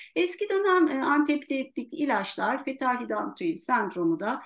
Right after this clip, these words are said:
yapabilir. Peki bu ilacı kullanan, e, annelerin çocukları büyüdüğünde herhangi bir problem çıkıyor mu?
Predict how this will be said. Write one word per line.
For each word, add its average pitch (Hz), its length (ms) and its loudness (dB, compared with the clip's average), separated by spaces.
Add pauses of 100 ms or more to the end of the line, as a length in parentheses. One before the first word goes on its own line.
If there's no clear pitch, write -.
(260)
yapabilir. 214 1600 -2 (1160)
Peki 415 300 0
bu 392 160 0 (140)
ilacı 349 360 4
kullanan, 320 680 6
e, 220 60 -4 (800)
annelerin 269 600 4
çocukları 262 640 -2
büyüdüğünde 247 540 0
herhangi 196 640 0
bir - 160 -8
problem 175 500 -4
çıkıyor 165 440 -6
mu? 240 220 -4